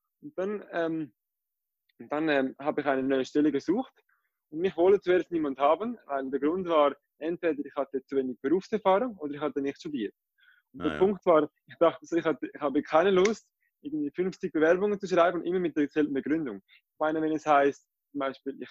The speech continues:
Speaker 1: texte nicht gut, ich mache das nicht gut, dann kann ich irgendwie etwas, äh,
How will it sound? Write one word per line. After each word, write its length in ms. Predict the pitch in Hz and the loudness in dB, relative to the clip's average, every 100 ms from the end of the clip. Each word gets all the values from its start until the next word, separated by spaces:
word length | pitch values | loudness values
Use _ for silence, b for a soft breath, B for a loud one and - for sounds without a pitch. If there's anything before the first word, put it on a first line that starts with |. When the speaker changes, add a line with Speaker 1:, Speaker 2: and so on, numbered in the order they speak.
| - | -2
Speaker 1:
texte 340 | 180 190 - | 0 0 0
nicht 180 | 180 160 | -2 -2
gut, 180 | 156 151 | -2 -2
ich 60 | 143 | -4
mache 160 | 123 123 | -6 0
das 180 | 170 | 0
nicht 120 | 180 165 | 0 -2
gut, 120 | 156 | -2
dann 80 | 147 | -2
kann 220 | - 135 | -4 -4
ich 120 | 131 | -4
irgendwie 360 | - 131 131 127 | -6 -4 -4 -4
etwas, 320 | - 131 - | -4 -6 -4
äh, 400 | 127 - 127 | -4 0 0